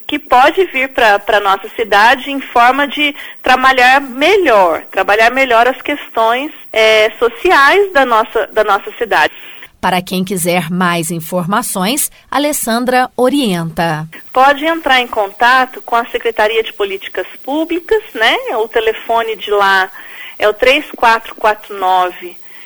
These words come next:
Speaker 1: é o quarenta e dois trinta e três ou quarenta e dois trinta e cinco, né? Também pode buscar informações. A gente sabe que a gente tem que guardar, ah, o devido distanciamento, né? Mas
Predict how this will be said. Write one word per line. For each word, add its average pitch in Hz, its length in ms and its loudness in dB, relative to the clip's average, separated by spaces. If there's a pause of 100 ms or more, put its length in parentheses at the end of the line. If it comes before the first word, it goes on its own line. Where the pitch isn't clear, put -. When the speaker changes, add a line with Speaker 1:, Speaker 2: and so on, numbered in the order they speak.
(120)
Speaker 1:
é 196 140 0
o 196 80 0
quarenta 226 500 0
e 233 80 -6
dois 185 420 0 (520)
trinta 196 260 -4
e 185 80 0
três 254 560 0 (120)
ou 214 240 2
quarenta 208 420 0
e 196 40 -2
dois 196 520 0
trinta 196 340 -6
e 190 100 -2 (140)
cinco, 269 540 -10
né? 240 260 -4 (260)
Também 294 380 2
pode 240 460 2 (400)
buscar 240 480 2
informações. 226 960 -4
A 262 80 0
gente 240 340 -8
sabe 233 220 2
que - 80 -4
a 226 40 -2
gente 226 220 -12
tem 208 160 -8
que 196 140 -16
guardar, 175 540 0 (580)
ah, 175 80 0
o 185 160 -6
devido 202 920 0 (160)
distanciamento, 220 1040 -2
né? 285 200 -2
Mas 240 260 2